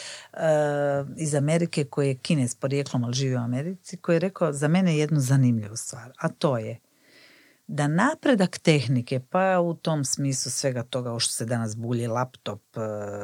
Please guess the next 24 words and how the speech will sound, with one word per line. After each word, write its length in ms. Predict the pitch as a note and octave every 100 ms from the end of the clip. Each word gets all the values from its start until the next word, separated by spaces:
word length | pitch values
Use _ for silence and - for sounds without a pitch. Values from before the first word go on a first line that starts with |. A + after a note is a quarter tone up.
| G#2+
mobitel 560 | C3 B2+ A#2+ - A2
i 120 | G#2+ C3
tako 260 | C3 -
dalje, 380 | A2 G#2+ G#2+ A2+ - _ - - - - - _ _ -
e, 400 | D#3+ D3 C#3 C#3 C3+
mi 120 | G3+
ne 100 | C4+
možemo 260 | C#4 A3 F#3+
to 140 | F3+
ignorirati. 760 | D3+ C#3 C3 B2 A2+ - - - -
To 80 |
je 100 | C4+
tu. 160 | - A2+ - _ - _ _ _ _ _ _ _ -
To 40 | G3
je 60 |
dio 260 | E3 F3+ E3+
naše 320 | D3 C#3 C#3
s-, 160 | - -
moje 380 | E3+ F#3+ C4 D3+
svakodnevice, 760 | - A#2 - C3 B2+ G2+ -
a 40 | A2+
kamoli 440 | - E3+ D#3+ C#3
klinaca 640 | - C#3+ G#2 F#2 - G2
od 280 | F#2+ G#2 A2+